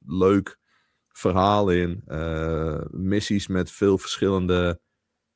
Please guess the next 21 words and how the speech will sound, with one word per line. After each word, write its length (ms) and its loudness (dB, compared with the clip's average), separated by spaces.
ja, 480 -4
objectives. 920 0
En 200 -4
die 140 0
muziek 340 -2
erbij, 300 2
joh. 180 2
De 280 0
complete 560 0
orkesten 460 0
worden 260 2
uit 140 0
de 60 -16
kast 280 -2
getrokken. 500 -2
Het 140 -4
is 100 -6
allemaal 500 -2
heel, 500 0
heel, 420 -2
ja, 480 -6